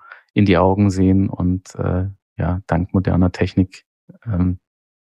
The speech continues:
den Eindruck erwecken, als würden wir in einem Zimmer sitzen.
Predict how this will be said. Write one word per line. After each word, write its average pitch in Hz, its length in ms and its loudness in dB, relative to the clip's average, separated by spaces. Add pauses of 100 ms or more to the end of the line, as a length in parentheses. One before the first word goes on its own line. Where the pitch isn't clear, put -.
(400)
den 82 120 0
Eindruck 95 400 0
erwecken, 95 400 -2
als 85 200 -4
würden 95 260 -6
wir 95 260 -4 (600)
in 104 100 -2
einem 95 240 -6
Zimmer 101 300 -2
sitzen. 101 400 -6